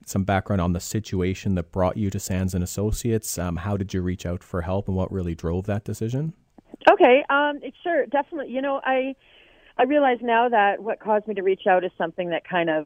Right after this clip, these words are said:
Speaker 2: happens to a lot of us, but, uh, you know, I'd fallen into a rut, um, of literally living beyond my means, um, and my income. I knew it was getting crazy, but I didn't have any clue how to get out of it.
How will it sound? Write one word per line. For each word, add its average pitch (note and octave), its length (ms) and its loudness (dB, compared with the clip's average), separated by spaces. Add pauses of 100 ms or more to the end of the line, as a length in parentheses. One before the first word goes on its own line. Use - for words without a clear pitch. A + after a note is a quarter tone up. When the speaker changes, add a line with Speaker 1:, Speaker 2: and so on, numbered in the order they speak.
Speaker 2:
happens E3 400 4 (120)
to F3 60 8
a E3 40 12
lot D#3+ 220 10
of F3+ 100 6
us, D#3 160 4 (160)
but, F3 180 4
uh, F#3+ 40 0
you F#3+ 140 0
know, F#3 120 -4
I'd F3+ 200 -2
fallen A3 340 4
into E3+ 760 -4
a D#3+ 160 0
rut, F3+ 420 4 (640)
um, F3 520 4
of G3 200 4
literally B3 440 2
living G3 380 -2
beyond F3+ 560 -2
my E3 160 -2
means, E3 400 -6 (260)
um, D3+ 560 2
and F3 200 4
my D#3+ 100 2
income. D#3 560 -2
I F#3+ 120 4
knew C#4 520 4
it B3 140 4
was A#3+ 160 0
getting G3+ 180 4
crazy, F#3 560 -6 (680)
but A3 140 8
I G#3 120 6
didn't A#3 360 -2
have G#3 240 -2
any G3 320 -6 (160)
clue G3+ 600 0
how G#3 260 10
to G3+ 80 0
get F#3+ 160 10
out E3+ 160 10
of D#3+ 100 -2
it. B2+ 160 -4